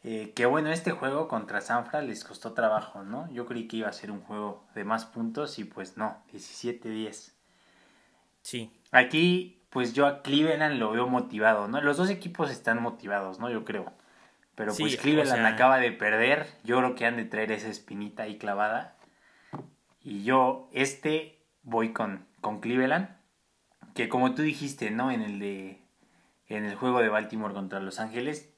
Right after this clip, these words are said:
Speaker 1: el juego también lo puede ganar Arizona, ¿no? También yo creo que va a ser un juego cerrado, pero me voy con Cleveland.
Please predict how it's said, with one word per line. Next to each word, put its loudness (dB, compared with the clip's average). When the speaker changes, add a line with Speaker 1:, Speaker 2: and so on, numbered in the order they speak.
Speaker 1:
el -4
juego 2
también 0
lo -4
puede 4
ganar 0
Arizona, -6
¿no? -6
También -2
yo 0
creo -6
que -8
va -4
a -4
ser -14
un -12
juego -4
cerrado, 0
pero 0
me -8
voy 0
con -8
Cleveland. -10